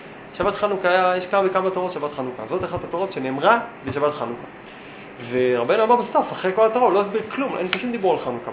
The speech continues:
בכל התורה, אם שמנו לב. כן? בדרך כלל צריכים לדבר מענייני דיומא, כלום על חנוכה, כמו שמופיע בעוד תורות שנאמרו ב-, בזמנים ולא דווקא רואים ב-, מיד, מי שמעיין כן רואה, אבל לא רואים מיד את ההקשר. רבנו אמר, "אני אמרתי, אם הקשבתם והבנתם נכון,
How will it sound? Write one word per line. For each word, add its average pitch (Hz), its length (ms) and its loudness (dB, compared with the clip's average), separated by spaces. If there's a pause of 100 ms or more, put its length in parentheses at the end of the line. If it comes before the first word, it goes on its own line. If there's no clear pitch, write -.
בכל 113 100 -8 (100)
התורה, 113 200 -4
אם 123 40 -10 (140)
שמנו 117 200 -6
לב. 131 120 -4 (680)
כן? 127 120 -6 (320)
בדרך 131 200 -4
כלל 123 80 -2
צריכים 127 220 -8
לדבר 127 200 -2
מענייני 147 600 2
דיומא, 190 280 6 (460)
כלום 170 240 2
על 120 60 -2 (100)
חנוכה, 156 320 -2 (560)
כמו 131 120 -2
שמופיע 135 380 -4
בעוד 226 200 2
תורות 240 260 6
שנאמרו 185 300 6
ב-, 175 220 4 (120)
בזמנים 156 540 2
ולא 160 220 6
דווקא 170 280 6
רואים 165 380 2
ב-, 143 160 -2
מיד, 156 400 8 (300)
מי 139 100 -6
שמעיין 156 400 0
כן 220 140 2
רואה, 170 140 8
אבל 139 140 4
לא 160 60 4
רואים 160 220 6
מיד 147 160 6
את 143 60 -2
ההקשר. 233 300 2 (600)
רבנו 185 140 0
אמר, 240 160 4
"אני 190 140 8
אמרתי, 240 600 8 (360)
אם 175 120 2
הקשבתם 214 420 8
והבנתם 185 380 6
נכון, 269 440 8